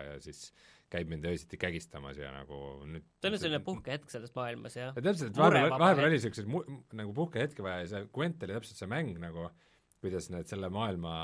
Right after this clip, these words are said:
Speaker 1: inimesed nagu puhkesid, et ükskõik kuhu sa läksid, et kas sa olid kuskil kuninga õukonnas või kuskil kõige räpasemas, äh, kõrtsis või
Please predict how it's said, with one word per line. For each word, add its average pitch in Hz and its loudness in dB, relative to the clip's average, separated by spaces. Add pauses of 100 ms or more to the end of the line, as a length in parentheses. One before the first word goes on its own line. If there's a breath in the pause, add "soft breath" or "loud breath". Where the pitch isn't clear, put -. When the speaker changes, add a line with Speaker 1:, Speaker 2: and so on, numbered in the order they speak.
(360)
Speaker 1:
inimesed 92 -4
nagu 82 -6
puhkesid, 110 -2
et - -8
ükskõik 123 0
kuhu 95 -2
sa 87 -2
läksid, 110 0
et 87 -8
kas - -12
sa 90 -8
olid 80 -10
kuskil 85 -10 (500 soft breath)
kuninga 123 4
õukonnas 98 6
või 87 -2
kuskil 87 -4
kõige 95 0
räpasemas, 87 2 (200)
äh, 82 -2
kõrtsis 127 -2
või 82 -4